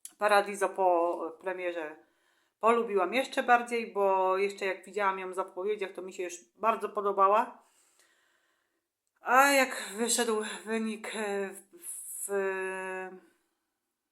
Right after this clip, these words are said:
na premierze, to już w ogóle zachęciło mnie, aby się częściej pojawiała. Zacznę od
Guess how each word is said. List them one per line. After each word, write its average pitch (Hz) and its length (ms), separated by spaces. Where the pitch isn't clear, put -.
na 202 100
premierze, 208 500
to 185 140
już 180 120
w 180 60
ogóle 190 320
zachęciło 180 600
mnie, 165 260
aby 190 380
się - 160
częściej 170 460
pojawiała. 170 760
Zacznę 233 500
od 180 220